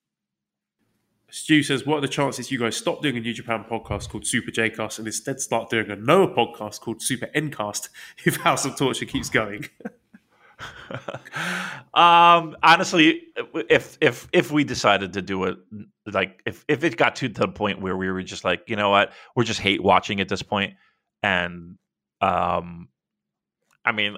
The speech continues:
Speaker 2: I don't know if we would do another show, but it would, it might not be a pro wrestling show. Like, I wouldn't do another pro wrestling show. Like, I don't know what we would do. I don't know if we would do a fucking Shenmue walkthrough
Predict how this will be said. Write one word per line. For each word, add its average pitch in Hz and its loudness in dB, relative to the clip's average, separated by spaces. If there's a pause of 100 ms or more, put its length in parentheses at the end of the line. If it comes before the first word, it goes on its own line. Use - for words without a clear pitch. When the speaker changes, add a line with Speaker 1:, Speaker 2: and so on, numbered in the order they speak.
Speaker 2:
I 139 2
don't 175 0
know 123 4
if 107 -4
we 117 -4
would 101 -6
do 113 -6 (460)
another 98 0
show, 101 0
but 95 -2
it 90 0
would, 95 -10
it 110 0
might 104 -2
not 95 -6
be 92 -4
a 87 -2
pro 87 -6
wrestling 82 -8
show. - -20 (100)
Like, 92 -6
I 92 -2
wouldn't 87 -12
do - -20
another 95 -18
pro - -16
wrestling - -20
show. - -20 (520)
Like, 123 2 (380)
I 139 8
don't 143 6
know 113 6
what 110 6
we 139 6
would 139 4
do. 143 8
I 120 8
don't 131 6
know 120 8
if 110 2
we 117 2
would 107 2
do 107 4
a 101 6
fucking 104 0
Shenmue 127 0
walkthrough 117 6